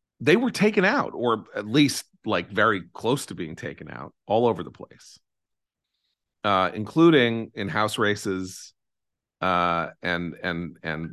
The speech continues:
stuff like that. Lauren Boebert may have lost her seat in Colorado. We don't really know that yet.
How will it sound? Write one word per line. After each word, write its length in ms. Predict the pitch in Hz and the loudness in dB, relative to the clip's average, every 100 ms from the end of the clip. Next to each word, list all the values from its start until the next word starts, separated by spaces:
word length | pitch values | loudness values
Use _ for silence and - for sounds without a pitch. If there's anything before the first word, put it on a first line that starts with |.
| - | -12
stuff 320 | - - 90 | -10 -4 -2
like 140 | 92 90 | -2 0
that. 180 | 95 98 | 0 2
Lauren 300 | 110 110 98 | 2 2 2
Boebert 420 | 104 101 101 98 | 0 2 -2 -2
may 220 | 101 92 | -4 -4
have 140 | 98 | -4
lost 360 | 90 87 92 - | -4 -4 -4 -8
her 100 | 98 | -12
seat 360 | 95 - 101 90 | -10 -8 -6 -6
in 160 | 95 87 | -8 -10
Colorado. 800 | - 90 85 110 127 120 123 131 _ _ _ _ - | -6 -4 2 4 6 2 0 -6 _ _ _ _ -14
We 100 | 87 | -10
don't 180 | 87 | -8
really 220 | 78 87 85 | -6 -6 -4
know 180 | 95 | -2
that 200 | 104 104 | -2 -2
yet. 260 | 92 98 92 | -4 -6 -8